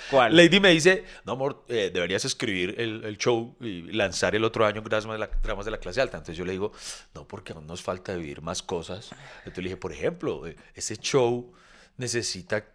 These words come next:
Speaker 2: que hayamos viajado a Dubái pa' contarlo". <laughs> Entonces,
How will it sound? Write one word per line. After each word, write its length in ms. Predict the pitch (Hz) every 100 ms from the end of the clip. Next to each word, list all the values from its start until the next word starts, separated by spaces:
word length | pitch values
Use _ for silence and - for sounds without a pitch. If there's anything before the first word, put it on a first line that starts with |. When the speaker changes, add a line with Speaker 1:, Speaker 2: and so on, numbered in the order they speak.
| _ _
Speaker 2:
que 200 | 127 117
hayamos 400 | 101 90 87 101
viajado 340 | 117 98 87
a 40 | 107
Dubái 340 | 101 82 87
pa' 180 | - 110
contarlo". 540 | 98 82 117 135 87 - - - -
<laughs> 80 | - - -
Entonces, 360 | 214 - 208